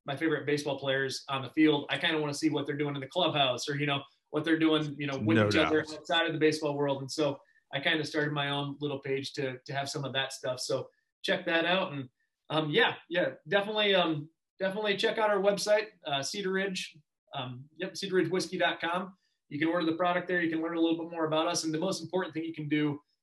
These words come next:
Speaker 1: is, is just get here. Um, please, please come to Iowa in general and check it out. It's a, it's a beautiful state. And while you're here, swing out to Cedar Ridge.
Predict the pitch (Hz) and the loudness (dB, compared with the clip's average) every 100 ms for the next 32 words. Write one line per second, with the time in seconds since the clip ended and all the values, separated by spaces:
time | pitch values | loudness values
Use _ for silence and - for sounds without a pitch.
0 | - 160 151 160 - 165 156 - 160 151 | -2 0 2 0 2 2 0 0 0 2
1 | 143 131 - 147 139 139 196 202 190 - | 2 0 -2 -6 -6 -6 -6 -6 -6 -6
2 | 226 196 220 185 151 165 156 143 156 156 | -6 -2 -2 0 4 4 4 2 0 0
3 | 151 139 170 160 143 151 143 143 123 - | -2 -4 -6 -4 -2 0 -2 -4 -6 -8
4 | _ _ - 147 147 131 190 170 165 - | _ _ -6 -4 -2 -2 0 0 0 -4
5 | 165 170 170 - _ _ 143 143 156 156 | -4 -4 -6 -10 _ _ -6 0 2 2
6 | 139 151 151 - 160 156 156 139 160 139 | 0 -2 -2 -4 -2 -2 -2 -2 0 0
7 | 139 139 127 - | -2 -4 -6 -12